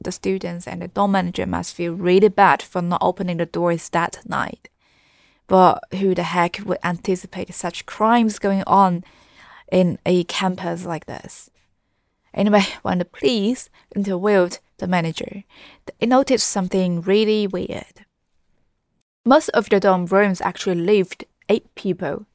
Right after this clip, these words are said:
especially this one, had such tragedy happened. But they found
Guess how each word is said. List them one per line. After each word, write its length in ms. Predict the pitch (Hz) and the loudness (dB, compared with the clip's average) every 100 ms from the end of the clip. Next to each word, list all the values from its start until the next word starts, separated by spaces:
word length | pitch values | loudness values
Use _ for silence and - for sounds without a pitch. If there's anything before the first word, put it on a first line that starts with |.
| 190 | -8
especially 420 | - 190 190 180 | 0 0 0 -4
this 380 | - 254 285 - | 4 4 4 -4
one, 280 | 135 - - - - - | -6 -6 -12 -18 -20 -4
had 280 | 208 220 - | 2 2 2
such 480 | - 220 202 - | -4 0 0 -4
tragedy 440 | - 190 185 175 165 | -8 -6 -6 -6 -8
happened. 560 | - 175 175 190 196 - _ _ _ _ _ _ _ _ _ _ _ - | -6 -6 -6 -8 -12 -12 _ _ _ _ _ _ _ _ _ _ _ 4
But 300 | 233 220 - | 6 6 6
they 180 | 240 226 | 4 4
found 480 | - 294 302 262 | 4 6 8 6